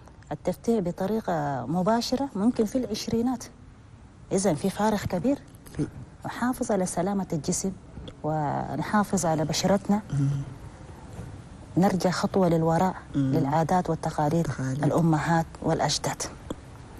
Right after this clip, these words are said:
Speaker 1: فعلا هي ثقافة العصر زي ما ذكرت.
Speaker 2: مم.
Speaker 1: لكن ما أي ثقافة نحن ننغمس فيها. الإنسان تكون واعي، بتشوف الأضرار وين.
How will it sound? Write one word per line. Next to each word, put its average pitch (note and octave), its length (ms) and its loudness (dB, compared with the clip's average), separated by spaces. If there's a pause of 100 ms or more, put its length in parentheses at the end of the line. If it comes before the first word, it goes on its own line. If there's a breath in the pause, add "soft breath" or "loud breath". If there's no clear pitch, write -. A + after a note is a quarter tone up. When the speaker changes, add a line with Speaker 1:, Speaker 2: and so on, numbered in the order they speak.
(1600 loud breath)
Speaker 1:
فعلا A#3 500 4
هي G3+ 200 4
ثقافة F#3 420 0 (100)
العصر E3+ 420 0
زي D#3+ 220 2
ما D3+ 160 2
ذكرت. G3 480 2 (800)
Speaker 2:
مم. C3+ 260 0 (600)
Speaker 1:
لكن G3+ 340 4
ما B3+ 100 4
أي C4+ 160 6
ثقافة B3 380 2
نحن A#3+ 240 4
ننغمس G#3+ 460 2
فيها. E3+ 260 0 (1300)
الإنسان F#3 340 2
تكون B3+ 240 4
واعي، C#4+ 380 4 (840)
بتشوف B3+ 400 2
الأضرار A3+ 460 2
وين. B3 180 4